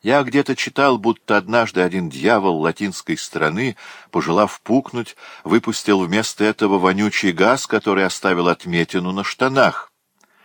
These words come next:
и что будто тут дьявол, проклиная предательское поведение своей собственной задницы,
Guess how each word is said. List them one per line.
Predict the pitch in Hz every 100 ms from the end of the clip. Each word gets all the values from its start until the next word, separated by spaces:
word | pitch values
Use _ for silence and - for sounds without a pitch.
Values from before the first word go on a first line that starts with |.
| - -
и | 80
что | -
будто | 78 92 _ 90
тут | 82 82 71
дьявол, | 78 82 92 87 80
проклиная | 82 - 85 80 85 78
предательское | - 82 82 78 73 - 82 76
поведение | 82 76 80 82 73 73
своей | 76 76 76
собственной | - 85 - - 82 76 78
задницы, | 71 123 139 165 - 175